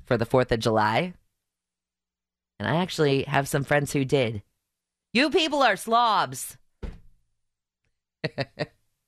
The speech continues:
A volunteer group says nearly fifteen hundred pounds of trash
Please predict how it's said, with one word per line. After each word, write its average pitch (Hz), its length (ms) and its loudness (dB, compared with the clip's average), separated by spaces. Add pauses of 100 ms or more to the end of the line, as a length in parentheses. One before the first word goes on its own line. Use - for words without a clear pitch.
(380)
A 214 80 2
volunteer 220 540 2
group 185 300 0
says 175 300 0
nearly 165 260 4
fifteen 247 600 0
hundred 226 760 0
pounds 196 420 2
of 165 120 0
trash 151 640 0